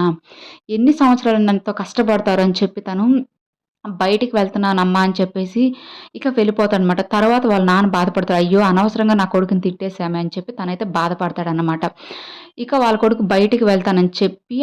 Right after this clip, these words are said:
ఆ సాకుతో తను ఇల్లు వదిలి బయటకు వచ్చేసాడనమాట. కొంచెం డబ్బులైతే తన దగ్గర ఉండడంతో ఆ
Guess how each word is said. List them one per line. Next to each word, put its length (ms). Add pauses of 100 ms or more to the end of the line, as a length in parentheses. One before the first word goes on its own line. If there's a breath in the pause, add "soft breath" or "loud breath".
(160)
ఆ 180
సాకుతో 440
తను 280 (200)
ఇల్లు 300
వదిలి 200
బయటకు 360
వచ్చేసాడనమాట. 640
కొంచెం 360
డబ్బులైతే 420
తన 180
దగ్గర 220
ఉండడంతో 440 (680 loud breath)
ఆ 140